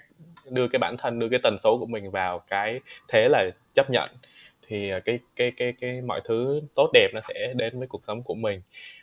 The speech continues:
À, cái cuối cùng em muốn hỏi Mỹ Nhi đó là dự định của em trong tương lai là gì? À, hồi nãy em cũng chia sẻ là em đi học rất là nhiều những cái khóa học,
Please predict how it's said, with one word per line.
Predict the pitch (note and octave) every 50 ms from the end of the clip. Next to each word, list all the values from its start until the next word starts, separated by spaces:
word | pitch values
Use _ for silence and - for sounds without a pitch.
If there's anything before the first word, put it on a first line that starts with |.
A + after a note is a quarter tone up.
| _ _
À, | - G2+ G2+ G2 G2 F#2+ F#2+ F#2+ F#2+ - _ _ _ _ _ _ _ _
cái | - C#3+ D3
cuối | - E3 D#3+
cùng | D#3+ C#3 B2+
em | B2 C3
muốn | D3 D#3
hỏi | D3 B2 E2 F#2 A#2+ C#3
Mỹ | C#3+ D3 D#3
Nhi | D#3+ D#3+ D3 C#3+ C#3
đó | C3+ C#3+ D3+
là | D3 B2+
dự | A2+ G#2 G#2+ A2
định | A2+ G2+ G#2
của | G#2+ A2
em | A2 C3 C#3+ C#3 C#3+
trong | D3 C#3
tương | B2+ - C#3 C#3
lai | C3 B2+ B2
là | A#2 G#2
gì? | G#2 A2 G#2+ G#2+ A2 A2 _ - A2
À, | A2 G#2+ G#2+ G#2+ G#2+ G#2+ G#2+ G#2+ - - -
hồi | A#2
nãy | A2 F#2+ G2+
em | A#2+ B2
cũng | A2+ G#2 C3 C3 _
chia | - B2+
sẻ | A#2+ - - G2+
là | A#2+ A#2
em | A#2 A#2
đi | A#2 A#2+ A2
học | G#2+ F#2 - -
rất | -
là | D3+ D#3+ C3+
nhiều | A#2+ A2 G#2+ G#2 G2+
những | G2+ G2 G#2+
cái | A#2
khóa | - B2 C3+ -
học, | - A#2 G2+